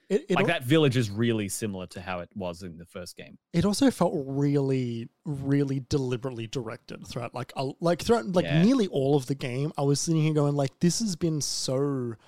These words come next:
Speaker 1: so decided."
Speaker 2: Yeah, but
Speaker 1: Um,
Speaker 2: not in, like, an Uncharted way where it, where it
Speaker 1: No.
Speaker 2: feels like a tunnel. Like,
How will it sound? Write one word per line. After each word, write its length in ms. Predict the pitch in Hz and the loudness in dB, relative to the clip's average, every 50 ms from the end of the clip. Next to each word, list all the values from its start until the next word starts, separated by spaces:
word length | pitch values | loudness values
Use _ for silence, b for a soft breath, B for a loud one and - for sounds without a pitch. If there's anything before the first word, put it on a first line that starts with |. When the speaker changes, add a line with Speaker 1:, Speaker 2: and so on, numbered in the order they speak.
| b b b b b b b b _ _ _ | b b b b b b b b _ _ _
Speaker 1:
so 540 | - - - - - - 143 135 127 135 139 135 | -8 -4 -4 -2 -2 -2 -2 -2 -2 -2 -4 -2
decided." 800 | - 147 131 - - - 135 113 113 117 139 170 190 190 170 - _ _ _ _ _ _ _ _ _ _ _ _ _ _ | -2 -2 -2 -2 -2 -2 -4 -4 -2 -2 -2 -4 -4 -6 -10 -12 _ _ _ _ _ _ _ _ _ _ _ _ _ _
Speaker 2:
Yeah, 500 | - 160 185 202 208 202 170 117 95 85 - - - - | -2 0 2 4 4 4 4 4 2 -2 -6 -12 -6 0
but 220 | - 131 131 - | 2 2 4 2
Speaker 1:
Um, 100 | 240 208 | 4 4
Speaker 2:
not 180 | 208 208 240 247 | 4 4 4 4
in, 120 | 302 302 | 2 2
like, 220 | 262 247 240 226 220 | 2 2 2 2 0
an 120 | 208 190 - | -2 -2 -2
Uncharted 680 | - 165 190 175 - - - 151 131 131 151 185 202 190 | -4 -4 -4 -4 -6 -4 0 2 4 4 4 2 0 -2
way 320 | 185 185 196 226 269 320 294 | 0 0 0 0 0 -2 -4
where 280 | - 165 175 156 151 147 | 0 2 4 4 4 2
it, 60 | 120 _ _ - | 0 _ _ -2
where 180 | 156 143 139 139 | 2 2 2 4
it 40 | 165 | 4
Speaker 1:
No. 240 | 165 165 170 165 165 | 4 4 6 6 6
Speaker 2:
feels 280 | 156 180 202 196 185 | 4 4 2 2 0
like 160 | 202 190 190 196 | 0 0 0 -2
a 40 | 185 | -4
tunnel. 420 | - 185 185 196 214 247 254 240 | -2 -2 0 0 2 2 2 2
Like, 340 | 208 175 160 147 - - | 4 4 2 2 0 -4